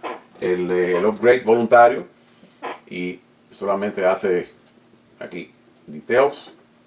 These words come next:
y le van a llevar a una página donde usted acá puede co-, colocar el número de serie del arma de fuego y pues validate, validar el número de serie y le van a dar instrucciones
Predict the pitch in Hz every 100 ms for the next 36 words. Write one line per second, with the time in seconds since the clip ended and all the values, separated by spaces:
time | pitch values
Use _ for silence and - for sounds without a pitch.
0 | _ _ _ _ _ 92 90 90 120 117
1 | 110 101 110 120 107 113 110 113 120 123
2 | 101 95 90 110 113 110 117 120 - 104
3 | 110 110 - 98 95 104 107 95 110 117
4 | 104 - 123 117 92 90 - _ _ -
5 | - - 90 90 117 120 120 117 110 95
6 | - - - _ _ _ _ _ 127 131
7 | - 117 - 95 113 107 90 - - 87
8 | 90 101 98 107 107 104 143 143 147 95
9 | 92 104 110 107 104 107 - 135 151 156
10 | -